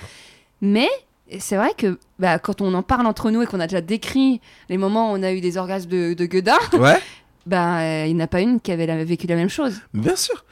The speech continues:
Speaker 2: J'ai, j'ai déjà couché avec, euh, avec des filles et, et, je, et, euh, bon, voilà, j'ai demandé, j'ai dit, ouais, t'as eu un orgasme ?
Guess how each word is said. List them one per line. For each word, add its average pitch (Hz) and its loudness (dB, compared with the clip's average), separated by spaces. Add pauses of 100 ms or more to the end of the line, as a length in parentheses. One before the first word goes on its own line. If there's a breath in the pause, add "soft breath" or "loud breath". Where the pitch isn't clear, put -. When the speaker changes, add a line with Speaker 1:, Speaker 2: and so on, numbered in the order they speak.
(140 loud breath)
Speaker 2:
J'ai, 120 2
j'ai 117 0
déjà 139 4
couché - 0
avec, 120 2
euh, 101 4
avec 98 0
des 101 0
filles 190 2
et, 104 0 (340 loud breath)
et, 113 2
je, 104 -6 (280)
et, 120 4
euh, 90 2
bon, 101 -2
voilà, 76 -2
j'ai 110 -4
demandé, 107 -2
j'ai - -16
dit, 92 -4
ouais, 123 0
t'as 98 -4
eu 95 -4
un 101 -4
orgasme ? 113 -6